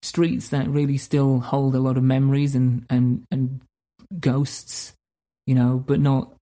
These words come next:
scary, regretful ghosts, just happy spirits, you know, fragments of things that I've known and loved, people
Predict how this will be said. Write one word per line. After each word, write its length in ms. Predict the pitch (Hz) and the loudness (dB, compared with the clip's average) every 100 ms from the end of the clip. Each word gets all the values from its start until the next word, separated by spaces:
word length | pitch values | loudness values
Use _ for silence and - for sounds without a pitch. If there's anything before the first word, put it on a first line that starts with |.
| _ _ - | _ _ -10
scary, 560 | - 131 131 135 135 135 | -2 2 2 2 -2 -2
regretful 520 | 127 135 127 - 131 | -2 0 -2 -2 -2
ghosts, 560 | 127 127 127 - - | 0 -2 -2 -8 -10
just 160 | - 127 | -6 -6
happy 500 | 135 131 - 131 123 | -4 -4 0 -2 -2
spirits, 640 | - - 131 131 - - - - _ - | -6 -2 0 0 -2 -10 -16 -20 _ -6
you 120 | 139 | 0
know, 220 | 127 123 123 _ _ | 2 2 -4 _ _
fragments 640 | - 131 131 135 139 - - | -2 0 0 0 -2 -6 -6
of 200 | 127 120 | -6 -4
things 500 | - 131 127 123 - _ _ | 0 2 2 -2 -10 _ _
that 100 | - | -4
I've 120 | 131 | 0
known 280 | 127 123 127 | 2 4 2
and 120 | 123 | 2
loved, 380 | 127 123 127 - | 2 0 -2 -4
people 460 | 143 135 131 131 | -2 0 0 -2